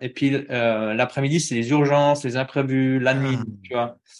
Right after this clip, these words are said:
Speaker 2: intéressant.
Speaker 1: voilà, et j'essaye, j'essaye de résister aux urgences, et, et c'est pas facile. Tu vois, récemment, j'ai essayé de, d'installer Cloudflare sur mon site, tu vois, pour le, c'est un, comment on appelle ça, un,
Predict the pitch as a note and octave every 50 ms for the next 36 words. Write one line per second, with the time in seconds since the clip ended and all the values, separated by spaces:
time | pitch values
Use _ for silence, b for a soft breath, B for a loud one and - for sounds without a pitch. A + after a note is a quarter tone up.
0 | B _ - G2 - - - B2+ B2 A#2 A2+ A#2 A#2 C#3 D#3+ D#3+ - G3+ G3 G3
1 | G3+ - D3+ B2+ D3 F3+ F3+ - - G3+ G3+ F#3 D#3+ D3 D3 C#3+ C#3+ D#3 - -
2 | - D3+ C#3 C3 C3+ C3 B2+ B2 C3+ C3+ D3 F3+ F#3+ - - - _ - - _
3 | - - B2 A#2 - - B2 A#2+ A#2 A#2 A#2 A#2 - _ _ B B B B B
4 | - - - C3+ D3 F3 F3+ F3+ F#3+ E3+ D#3 - D#3 D#3 F3 F#3 D#3 _ _ _
5 | _ _ _ _ - - C3+ B2+ C3 D3 D3 - D#3+ D3+ E3 F3 F3+ F3 C#3 C#3
6 | C#3 C3+ C3 - D#3 D#3+ E3 D#3 C#3 C3 B2+ B2 B2 A#2+ C3 B2+ - - C#3 C#3
7 | C3+ C3+ - - C#3+ D#3 D3+ - - D#3 D#3+ E3 E3 E3 - - C#3 B2+ B2+ B2+
8 | A#2+ - - E3 D#3+ - - C3+ C3 C3 - A#2+ A#2+ A#2 A#2 A#2 A2+ A2 G#2+ G#2+
9 | G#2+ G#2 G2+ G2+ G2 G#2 - - - - B2+ A2+ A2+ A2+ A2+ A2 - C3 B2+ B2+
10 | B2+ B2 - B2+ B2+ B2+ - B2+ A#2+ A2 G#2 G2+ G2+ G2+ G2+ G#2